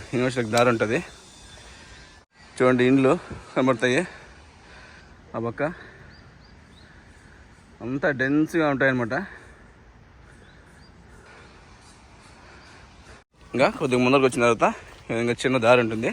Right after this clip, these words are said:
ఇక్కడ నడుచుకొని పోవాలా. చూడండి ఇక్కడ ఎక్సర్సైజ్ చేసుకోవడానికి కూడా ఒక చిన్న పార్క్ ఉంది.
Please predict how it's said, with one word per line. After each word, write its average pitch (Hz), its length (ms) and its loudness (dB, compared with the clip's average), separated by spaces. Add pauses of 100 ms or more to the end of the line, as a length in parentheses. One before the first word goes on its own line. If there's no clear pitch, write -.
(680)
ఇక్కడ 123 200 -2
నడుచుకొని 127 340 -2
పోవాలా. 110 220 4 (380)
చూడండి 113 260 -4
ఇక్కడ 113 120 -2 (100)
ఎక్సర్సైజ్ 117 240 -2
చేసుకోవడానికి 113 400 0
కూడా 180 140 -2 (140)
ఒక 104 80 -4 (100)
చిన్న 117 220 -4 (540)
పార్క్ 120 280 4
ఉంది. 123 160 0